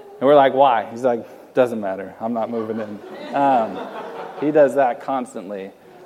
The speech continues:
But, and so I'm like, "Okay, I guess I'll live at home too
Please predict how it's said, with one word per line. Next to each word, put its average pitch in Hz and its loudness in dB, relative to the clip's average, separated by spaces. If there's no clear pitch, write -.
But, 143 2
and 139 -6
so 165 0
I'm 185 2
like, 156 2
"Okay, 180 2
I 143 -2
guess 165 0
I'll 156 0
live 156 0
at 151 0
home 165 -4
too 165 -2